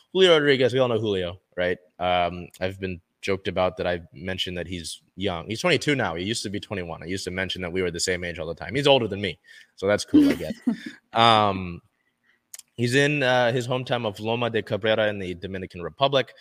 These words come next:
Speaker 1: Uh, you know, there was a big parade for him, and there was these big festivities to welcome him back for winning Rookie of the Year, the amazing season he's had. He's been there, uh, with his girlfriend, Jordan Haitama of our O L Reign. Something cool he did over the past week, besides the other cool things that he does,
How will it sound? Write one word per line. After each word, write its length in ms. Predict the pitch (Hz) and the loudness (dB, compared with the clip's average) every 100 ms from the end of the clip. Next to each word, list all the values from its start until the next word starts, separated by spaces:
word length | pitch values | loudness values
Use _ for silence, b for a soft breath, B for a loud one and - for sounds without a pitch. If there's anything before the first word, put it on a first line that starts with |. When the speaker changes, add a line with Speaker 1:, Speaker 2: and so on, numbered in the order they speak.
| B B B _ - | B B B _ -4
Speaker 1:
Uh, 460 | 95 92 92 92 | -2 0 0 -2
you 100 | 82 | -2
know, 120 | 98 95 | -6 -2
there 100 | 98 | -2
was 140 | 95 | -4
a 60 | 90 | -4
big 200 | 101 92 | -6 -4
parade 400 | 98 104 107 104 | 0 2 2 0
for 140 | 101 | -4
him, 500 | 104 104 101 101 98 - | -2 -4 -4 -8 -14 -12
and 120 | 90 | -8
there 100 | 90 | -6
was 140 | 90 | -6
these 140 | 90 87 | -8 -10
big 220 | - 98 | -4 -4
festivities 640 | - 87 104 98 98 92 | -4 -6 -4 -4 -4 -6
to 100 | - | -8
welcome 320 | 90 92 90 | -6 -6 -6
him 140 | 92 90 | -12 -2
back 360 | 92 90 - | 0 0 -2
for 120 | - 90 | -10 -10
winning 200 | 92 90 | -10 -12
Rookie 180 | 92 | -12
of 60 | 92 | -8
the 60 | 90 | -4
Year, 140 | 92 | -4
the 80 | 87 | -6
amazing 340 | 87 92 92 | -4 -6 -6
season 300 | 87 95 90 | -8 -8 -8
he's 100 | 87 | -8
had. 220 | 92 92 | -2 0
He's 140 | 95 87 | -2 -4
been 200 | 98 98 | -8 -6
there, 240 | 95 92 - B B - | -4 -6 -8 B B -6
uh, 200 | 90 87 | -4 -2
with 280 | 92 104 - _ B B B | -2 -4 -4 _ B B B
his 140 | 98 | -8
girlfriend, 440 | 95 104 98 101 92 | -2 -2 0 -2 -2
Jordan 240 | 92 85 | -4 0
Haitama 420 | 98 127 127 117 101 | 2 2 2 0 0
of 100 | 92 | 0
our 120 | 85 | -2
O 160 | 87 82 | -2 -4
L 60 | |
Reign. 440 | 85 127 131 127 110 B B B _ - | 0 2 2 -2 -8 B B B _ -8
Something 280 | - 143 117 | 0 2 2
cool 260 | - 143 | 4 4
he 100 | 135 | 4
did 300 | 117 120 120 - | 2 2 2 0
over 180 | 110 | -2
the 100 | 104 | -2
past 340 | 92 117 104 - | 0 2 2 0
week, 220 | 110 - | -6 -8
besides 280 | - - 87 | -14 -16 -8
the 80 | 87 | -4
other 120 | 92 | -4
cool 220 | - 92 | -4 -6
things 260 | - 90 85 | -4 -8 -6
that 100 | 82 | -6
he 60 | |
does, 300 | 85 123 127 | 2 2 2